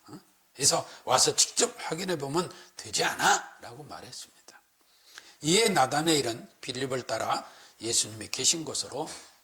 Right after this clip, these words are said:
달려갔습니다. 이 사십칠 절에 보면 예수께서 나다나엘이 자기에게 오는 것을 보시고 그를 가리켜 가라사대, "보라, 이는 참 이스라엘 사람이라 그 속에 간사한 것이 없도다"라고 말씀하십니다.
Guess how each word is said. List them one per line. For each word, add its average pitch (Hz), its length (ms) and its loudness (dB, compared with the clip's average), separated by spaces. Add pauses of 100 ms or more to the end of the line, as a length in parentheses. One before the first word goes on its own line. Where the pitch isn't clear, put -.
달려갔습니다. 104 1200 -2 (560)
이 123 100 2
사십칠 123 580 2
절에 117 180 -6
보면 107 340 -10
예수께서 113 760 -4 (280)
나다나엘이 104 640 -4
자기에게 135 460 0
오는 147 260 0
것을 143 240 0
보시고 107 520 -2 (240)
그를 156 320 0
가리켜 143 400 0
가라사대, 101 580 -2 (360)
"보라, 117 300 6
이는 113 320 0
참 185 440 0
이스라엘 131 440 4
사람이라 113 580 0 (200)
그 - 120 -10
속에 107 320 -4
간사한 147 600 0
것이 156 340 2 (160)
없도다"라고 107 1000 -6
말씀하십니다. 131 840 -2